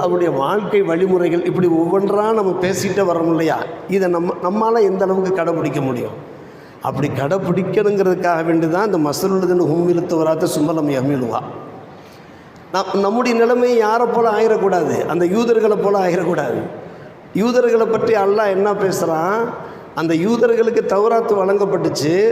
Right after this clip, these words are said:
ஆனா அதன் பிரகாரம் அவங்க என்ன செய்யல, அமல் செய்யல, அதை நடைமுறைப்படுத்தல. மட்டுமல்ல, அதுல நிறைய விஷயங்களை மாற்றவும் ஆரம்பிச்சிட்டாங்க, அது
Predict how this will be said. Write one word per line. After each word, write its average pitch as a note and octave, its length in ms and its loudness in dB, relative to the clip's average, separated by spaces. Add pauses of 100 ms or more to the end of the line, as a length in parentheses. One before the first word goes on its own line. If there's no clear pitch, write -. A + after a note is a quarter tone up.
(160)
ஆனா F#3 120 0 (100)
அதன் F#3 240 -2
பிரகாரம் G3 320 0
அவங்க F3+ 200 0
என்ன F#3+ 200 0
செய்யல, D#3+ 320 0
அமல் G3 260 -2
செய்யல, E3+ 240 0
அதை D#3 160 -2
நடைமுறைப்படுத்தல. E3+ 800 -2
மட்டுமல்ல, D3+ 540 -2 (680)
அதுல D3+ 300 0
நிறைய G3+ 260 2
விஷயங்களை G3+ 380 0 (100)
மாற்றவும் G#3+ 540 2
ஆரம்பிச்சிட்டாங்க, E3 560 -2
அது C#3 100 -2